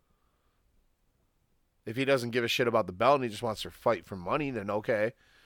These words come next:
S-, fucking him and Nate can happen. So, I do, I do one hundred percent believe Conor fights in two thousand eighteen. But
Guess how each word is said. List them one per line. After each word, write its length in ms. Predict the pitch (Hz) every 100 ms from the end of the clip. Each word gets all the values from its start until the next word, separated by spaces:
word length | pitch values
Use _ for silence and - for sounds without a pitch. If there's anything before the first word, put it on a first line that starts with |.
| - - - _ -
S-, 220 | - - _
fucking 320 | 98 - 101
him 180 | 117 131
and 120 | 131
Nate 220 | 165 226
can 120 | 160
happen. 480 | 113 98 87 90 85 - _ _ _ _ _ _ _ _ _ _ _ _ _ _ _ _ - - - _ _ _ _ _ _ _ _ _ _ _ _ _ _ _ _ _ _ _
So, 520 | - 98 92 90 90 - _ _ _ _ _ _ _ _ _ _ _ _ -
I 120 | 120 135
do, 200 | 147 147
I 80 |
do 120 | 147 147
one 140 | 143
hundred 200 | 139 131
percent 320 | 110 - 135
believe 280 | 104 101 92
Conor 260 | - 98 85
fights 280 | 95 90
in 60 | 92
two 140 | -
thousand 260 | 87 85 82
eighteen. 360 | 78 - 82 82 _ _ _ _ _ _ _ _ _ _ _ _ _ _ _ - _
But 360 | - 120 127 -